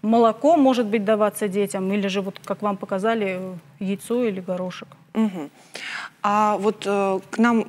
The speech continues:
Speaker 2: обращаются телезрители, они присылают свои смс-сообщения. И в одном из смс-сообщений была жалоба на детский сад, который расположен на улице Ленина.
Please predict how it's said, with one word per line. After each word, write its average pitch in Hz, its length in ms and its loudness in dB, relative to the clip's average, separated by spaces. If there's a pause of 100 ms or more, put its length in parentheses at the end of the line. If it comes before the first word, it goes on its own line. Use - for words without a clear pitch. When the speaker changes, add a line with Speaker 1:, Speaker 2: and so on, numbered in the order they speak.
(180)
Speaker 2:
обращаются 214 580 0
телезрители, 214 720 4
они 185 220 0
присылают 214 520 0
свои 196 260 0
смс-сообщения. 190 960 0
И 165 40 -6
в 175 60 -6
одном 247 280 2
из 240 160 0
смс-сообщений 233 800 0
была 208 380 2 (360)
жалоба 208 480 4
на 190 140 0
детский 202 400 -2
сад, 330 280 0
который 214 400 -2
расположен 190 600 -2
на 180 100 -2
улице 180 480 -2
Ленина. 156 640 -2